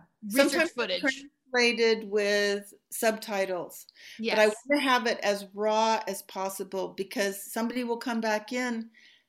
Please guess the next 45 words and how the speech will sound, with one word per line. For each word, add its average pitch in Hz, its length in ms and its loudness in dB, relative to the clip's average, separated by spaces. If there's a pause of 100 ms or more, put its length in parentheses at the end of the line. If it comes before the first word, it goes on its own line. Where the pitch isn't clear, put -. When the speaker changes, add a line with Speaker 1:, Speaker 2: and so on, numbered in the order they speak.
Speaker 2:
and 208 300 0
they 233 320 4
want 220 360 -2
to 214 100 -8
look 208 180 -4
at 220 100 -6
something 214 380 -4
different. 196 540 -8 (100)
I 196 140 0
don't 208 220 -2
want 202 180 -4
to 190 80 -6
take 190 260 -6
away 196 340 -2
any 196 260 -6
information. 185 760 -12 (300)
Speaker 1:
Yeah, 175 160 -14
so 202 180 -14
we, 196 340 -6
we 202 80 -10
post 202 320 -12
a 208 40 -16
couple 226 260 -6
videos 208 340 -6
a 202 60 -8
month 208 260 -8
there, 208 240 -4
and 180 220 -12
we 175 80 -16
have 165 360 -12 (520)
lectures 262 420 -2
every 240 220 -2
couple 226 280 -8
of 214 120 -8
months. 233 260 -4
We 220 80 -10
do 185 140 -12
watch 196 320 -4
parties, 190 560 -6
um, 165 280 -14
and 180 160 -14
we 180 80 -14
really 185 220 -10
get 185 180 -8
nerdy 180 420 -8